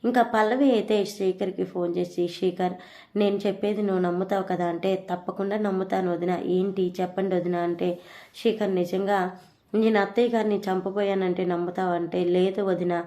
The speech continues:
నేను నమ్మను కాక నమ్మను. నువ్వు అమ్మని చంపటం ఏంటి వదిన? నిజంగా అమ్మని నువ్వు చంపబోలేదు, కానీ ఏదో తప్పు జరిగింది.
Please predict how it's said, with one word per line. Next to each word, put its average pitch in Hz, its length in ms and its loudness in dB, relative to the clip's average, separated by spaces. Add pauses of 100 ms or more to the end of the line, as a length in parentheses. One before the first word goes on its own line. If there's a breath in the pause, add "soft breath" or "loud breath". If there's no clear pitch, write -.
(360 loud breath)
నేను 196 200 4
నమ్మను 185 320 2
కాక 185 280 0
నమ్మను. 180 480 0
నువ్వు 196 220 -2
అమ్మని 196 320 0
చంపటం 180 440 0
ఏంటి 170 220 0
వదిన? 170 280 0 (480 loud breath)
నిజంగా 190 520 2
అమ్మని 185 440 2 (500 loud breath)
నువ్వు 190 220 2
చంపబోలేదు, 180 760 2 (120)
కానీ 190 340 2 (880)
ఏదో 190 380 4
తప్పు 208 320 -2
జరిగింది. 180 560 2